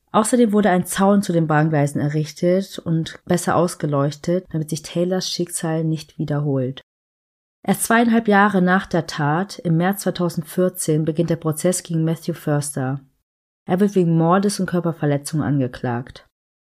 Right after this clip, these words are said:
Während der zweiwöchigen Verhandlungen zeigt er keinerlei Emotionen oder Reue und schweigt zu allen Vorwürfen. Er plädiert, trotz seines Geständnisses, auf nicht schuldig, also wegen Mord.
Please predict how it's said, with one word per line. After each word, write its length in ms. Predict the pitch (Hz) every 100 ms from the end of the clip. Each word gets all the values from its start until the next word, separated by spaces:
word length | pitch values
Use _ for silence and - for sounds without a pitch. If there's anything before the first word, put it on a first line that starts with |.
| _
Während 300 | - 220 240
der 100 | 208
zweiwöchigen 640 | - 220 226 240 233 220 202
Verhandlungen 720 | 196 180 202 185 160 156 165
zeigt 480 | - 170 175 _ _
er 120 | 160
keinerlei 600 | 160 - 185 208 202 185
Emotionen 680 | 185 175 170 - 180 175 180
oder 200 | 165 160
Reue 600 | 156 156 156 151 147 190 -
und 100 | 175
schweigt 340 | - 180 190
zu 140 | - 160
allen 260 | 165 175
Vorwürfen. 840 | 165 160 151 147 143 143 147 139 139 _ _ _ _ _ _ _
Er 120 | 202
plädiert, 760 | 196 202 175 208 196 247 - -
trotz 260 | - 208 208
seines 280 | 190 185
Geständnisses, 960 | - 175 - 175 165 156 160 190 - -
auf 200 | 170 151
nicht 280 | 165 165 -
schuldig, 560 | - 151 143 131 139 - _ _ _ _
also 280 | 143 139 135 _ _ _
wegen 220 | 147 147
Mord. 380 | 135 101 -